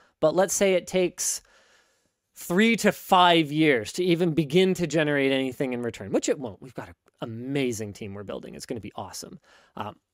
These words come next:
all of that could happen, and no one would lose their jobs.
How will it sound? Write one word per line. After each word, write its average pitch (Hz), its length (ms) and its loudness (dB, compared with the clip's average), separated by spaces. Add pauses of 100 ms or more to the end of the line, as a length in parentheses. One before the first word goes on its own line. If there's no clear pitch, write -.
(320)
all 254 300 6
of 240 100 4
that 214 240 4
could 208 120 0
happen, 160 480 -2 (320)
and 135 380 -2
no 139 160 4
one 151 180 2
would 131 120 -6
lose 127 200 -2
their 117 140 -4
jobs. 92 380 -16